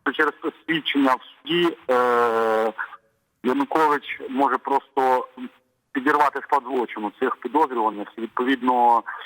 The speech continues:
е, вони можуть вийти з процесу. А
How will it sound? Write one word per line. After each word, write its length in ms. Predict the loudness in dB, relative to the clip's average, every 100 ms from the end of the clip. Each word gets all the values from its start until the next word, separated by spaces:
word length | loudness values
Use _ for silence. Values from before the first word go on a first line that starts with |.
| -16 -4
е, 240 | 0 2 2
вони 480 | 0 0 0 0 -2 -8 -16 _
можуть 340 | 0 0 0 -2
вийти 240 | -2 -2
з 40 | -4
процесу. 600 | -4 -2 -4 -4 -10 -10 _
А 80 | -4